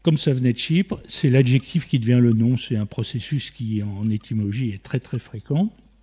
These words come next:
Mais on sait que Vénus est née de l'écume sur une plage de Chypre, comme par hasard. D'ailleurs, Botticelli a immortalisé l'événement.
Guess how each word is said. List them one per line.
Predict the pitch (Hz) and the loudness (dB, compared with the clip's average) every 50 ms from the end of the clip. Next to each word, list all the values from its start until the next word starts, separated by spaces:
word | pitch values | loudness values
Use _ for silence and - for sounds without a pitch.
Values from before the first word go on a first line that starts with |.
| _ _ _ _ _ - - - - - - - - _ _ - | _ _ _ _ _ -20 -20 -20 -20 -20 -20 -20 -20 _ _ 8
Mais | 160 180 202 202 190 | 10 12 12 12 12
on | 180 170 156 | 10 8 6
sait | - - 190 190 | 6 4 4 4
que | 185 - 147 | 4 4 2
Vénus | 131 135 147 147 160 170 165 - - - | 4 4 6 6 6 6 4 2 2 0
est | 135 131 | 2 2
née | 135 147 151 147 | 4 4 4 4
de | 131 117 117 | 2 2 2
l'écume | 113 127 110 - - 151 139 131 127 113 107 107 | 2 0 0 0 2 4 4 6 4 4 2 2
sur | - - 127 120 | 0 0 2 2
une | 123 113 | 2 2
plage | - 127 113 113 107 | 2 2 2 2 0
de | 104 107 | -2 -4
Chypre, | - - 220 233 240 - - - _ _ | -2 0 2 0 0 0 -6 -14 _ _
comme | - - 95 92 | -10 -10 -10 -2
par | - - 90 95 | 0 0 0 0
hasard. | 117 104 120 151 170 196 214 226 233 - - - - - - - - - - | 0 0 2 2 2 2 2 -2 -4 -10 -18 -20 -20 -20 -20 -20 -20 -8 -2
D'ailleurs, | - 117 123 127 120 120 | 2 4 4 4 6 6
Botticelli | 120 135 131 - 156 135 - - 147 127 135 147 143 131 | 6 6 6 4 2 0 0 0 2 4 4 6 6 4
a | 117 110 98 101 98 95 104 101 - - | 4 2 -2 -6 -8 -10 -12 -12 -2 6
immortalisé | 165 156 156 160 160 - - - 160 139 139 131 120 117 127 127 123 | 8 10 10 10 8 8 6 6 6 6 6 6 4 4 4 4 4
l'événement. | 117 113 107 113 110 113 127 160 214 254 254 262 | 4 2 0 -2 0 2 4 6 6 6 4 2